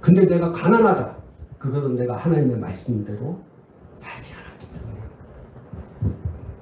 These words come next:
살면 부유해집니다. 부유해져요. 꼭 부여라는 개념이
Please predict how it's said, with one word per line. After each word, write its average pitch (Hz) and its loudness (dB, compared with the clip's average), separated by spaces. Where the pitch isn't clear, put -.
살면 240 6
부유해집니다. - 2
부유해져요. - -4
꼭 - 2
부여라는 185 4
개념이 117 -2